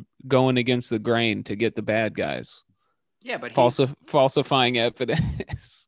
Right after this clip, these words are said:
Speaker 1: <laughs>
Speaker 2: sleeping with informants. That's also
Speaker 1: I
Speaker 2: very
Speaker 1: really want to watch that movie.
Speaker 2: That's a
Speaker 1: <laughs> What?
Speaker 2: humble brag. He's just bragging.
Speaker 1: I've fucked a lot of people. I'm not
Speaker 2: The priest
Speaker 1: married.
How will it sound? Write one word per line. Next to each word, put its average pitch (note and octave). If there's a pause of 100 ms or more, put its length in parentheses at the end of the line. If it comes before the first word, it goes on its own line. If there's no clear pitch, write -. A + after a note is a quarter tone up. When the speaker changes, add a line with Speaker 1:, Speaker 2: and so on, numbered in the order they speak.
Speaker 1:
<laughs> -
Speaker 2:
sleeping E3+
with D#3
informants. C#3 (180)
That's D#3+
also D3
Speaker 1:
I D#3+
Speaker 2:
very C#3
Speaker 1:
really F3+
want D#3
to D3+
watch C#3
that C3
movie. B2+ (480)
Speaker 2:
That's C3+
a F3
Speaker 1:
<laughs> -
What? -
Speaker 2:
humble A#2+
brag. F#2+
He's C3
just D3+
bragging. A#2+ (1040)
Speaker 1:
I've A#2+ (360)
fucked C3+
a A#2
lot G2+
of F#2+
people. - (720)
I'm C#3+
not A3
Speaker 2:
The E3+
priest G#3
Speaker 1:
married. D#3